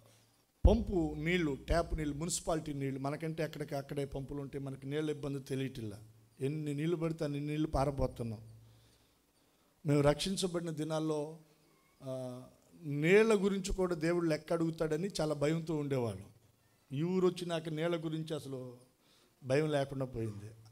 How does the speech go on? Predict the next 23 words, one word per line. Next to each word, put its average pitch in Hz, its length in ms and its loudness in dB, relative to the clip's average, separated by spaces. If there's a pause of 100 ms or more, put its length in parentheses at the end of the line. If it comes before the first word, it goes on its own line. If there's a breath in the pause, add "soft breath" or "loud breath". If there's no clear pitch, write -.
(220)
అ-, 147 80 -14 (120)
అన్ని 160 200 0
సముద్ర 165 400 0
నీ-, 160 280 -2 (120)
ఆ, 127 160 -2
సమృద్ధి 160 480 2
నీళ్లు 156 220 2
దేవుడు 147 260 2
మనకిచ్చాడు. 127 760 -10 (2250 soft breath)
అది 190 100 6
మున్సిపాలిటీ 190 540 8
ట్యాప్, 165 380 2
అది 147 240 0
వదిలినప్పుడే 175 800 4
ఆ 190 100 2
నీళ్లు 156 500 0 (140)
పోయి 156 140 2
పట్టుకొచ్చుకొని 151 920 -2
ఇంట్లో 139 540 -2 (680 soft breath)
గాబులు 143 680 2
అవి 131 140 -2
ఉంటాయి 147 260 -4
కదా, 120 320 -6